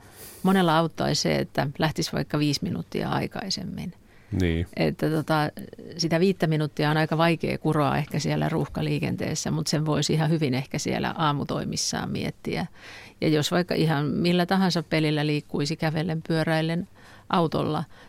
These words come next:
Speaker 1: usein se on sille kävelijällekin se kiire, olen liian lyhyen ajan varannut sinne pysäkille menoa varten ja sen takia joudun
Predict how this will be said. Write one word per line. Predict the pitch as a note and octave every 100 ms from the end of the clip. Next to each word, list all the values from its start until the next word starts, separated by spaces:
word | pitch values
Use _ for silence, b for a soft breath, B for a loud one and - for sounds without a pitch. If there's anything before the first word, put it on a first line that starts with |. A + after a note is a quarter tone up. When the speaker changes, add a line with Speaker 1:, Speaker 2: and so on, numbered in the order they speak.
| -
Speaker 1:
usein | F3+ D3+ C#3
se | D#3+
on |
sille | D3+ F3
kävelijällekin | - F#3+ F3+ E3 D#3+ D#3+ D#3+ - D#3
se | E3
kiire, | - F#3 F3+ F3 E3+ E3
olen | D#3+ D3+
liian | F3+ F3 E3
lyhyen | E3 D#3 D#3+ D#3+
ajan | D#3+ D#3 D#3
varannut | D#3 D3+ D3+ D3 -
sinne | C#3+ D3 D3 b b b b b b - - D#3+ - -
pysäkille | - E3 D#3 D#3 D3
menoa | D3+ D3+ D3 C#3
varten | D#3 D3+ D3+ D3 D3
ja | D3+
sen | D3+ D3
takia | D3 - D3+
joudun | E3 E3 D#3 D#3 D3+